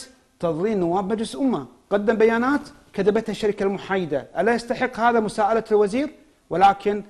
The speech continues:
أيضًا كنت ضد قانون التأمينات ال-، ال-، مؤخرًا، لأني أطالب به قانون بمزيد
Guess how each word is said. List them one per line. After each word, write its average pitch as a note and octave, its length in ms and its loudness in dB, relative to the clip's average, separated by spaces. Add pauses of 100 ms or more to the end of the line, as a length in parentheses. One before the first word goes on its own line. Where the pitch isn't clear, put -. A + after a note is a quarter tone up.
(240)
أيضًا A#3+ 220 4
كنت F#3+ 300 -4
ضد F#3 100 -4
قانون F#3+ 220 2
التأمينات F#3+ 540 -2 (360)
ال-، F3 200 0
ال-، F#3 140 0
مؤخرًا، A3 600 0
لأني F#3+ 440 -2
أطالب A#3 340 0
به A3 140 0
قانون A3+ 380 -2 (200)
بمزيد A#3+ 680 2